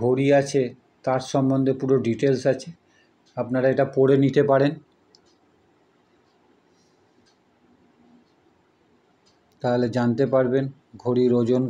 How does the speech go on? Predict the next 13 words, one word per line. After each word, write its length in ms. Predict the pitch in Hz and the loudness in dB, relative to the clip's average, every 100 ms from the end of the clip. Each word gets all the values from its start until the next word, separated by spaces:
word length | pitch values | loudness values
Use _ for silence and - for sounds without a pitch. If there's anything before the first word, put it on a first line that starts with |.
| 131 | -2
কত, 180 | 127 143 139 - _ _ _ _ _ _ _ _ _ | 0 -2 -4 -8 _ _ _ _ _ _ _ _ _
কখন 360 | 123 120 - 127 127 | -4 -4 -4 -4 -4
এটা 160 | 127 131 120 120 | -2 0 0 0
দম 140 | 117 120 | 0 2
দেওয়া 220 | 127 127 117 | 2 0 0
হয়, 160 | 131 135 - _ _ _ _ _ | -2 -2 -8 _ _ _ _ _
কজন 340 | 120 110 127 131 | -2 0 0 0
মিলে 220 | 131 127 120 117 | 2 2 0 0
দম 140 | 117 120 | 2 2
দেয়, 240 | 127 131 135 - _ _ _ _ _ _ 127 | 4 2 -2 -12 _ _ _ _ _ _ -6
এখানে 240 | 123 131 123 | -4 -2 -2
details 360 | 127 131 147 143 127 | -4 0 0 0 -2
লেখা 260 | 120 123 | -2 0